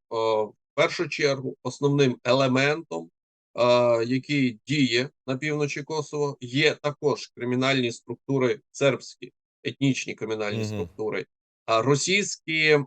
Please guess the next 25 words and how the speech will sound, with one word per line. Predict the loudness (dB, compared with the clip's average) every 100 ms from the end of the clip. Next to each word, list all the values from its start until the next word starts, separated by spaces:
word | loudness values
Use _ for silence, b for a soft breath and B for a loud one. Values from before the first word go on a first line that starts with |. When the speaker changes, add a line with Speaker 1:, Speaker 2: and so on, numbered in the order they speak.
| -4
Speaker 1:
м, | -2 -2
спецслужби, | -2 -2 2 4 4 2 -2
в | 0
першу | -2 -2 -4
чергу | -2 -2 -2
гру, | 2 2 2 -6 _ _ _ 2
а, | 6 6
вони | 6 4 4 4 2 2 -4
завжди | -4 -2 0 0 2 2
намагалися | 2 0 0 2 2 2 -2 -4 -4 -2 0
розширювати, | -2 0 0 2 4 2 2 -2 -2 -4 -6 _ _ _ -2
а, | -2 -2
свій | -2 0 0
вплив | 0 2 4 2
в | -2 _
тій | 0 0
чи | 2 0
іншій | 0 0 -2 -2 -2
країні, | 2 2 2 0 0 -2 -6 _ _ _
починаючи | -2 0 0 0 4 2 2 -2 -2 -2
з | 2 0 2
контактів, | -2 0 2 2 0 -6 -8 -8
е, | -6 -2 -2 2
або | 2 4 4 4
з | 2 0 2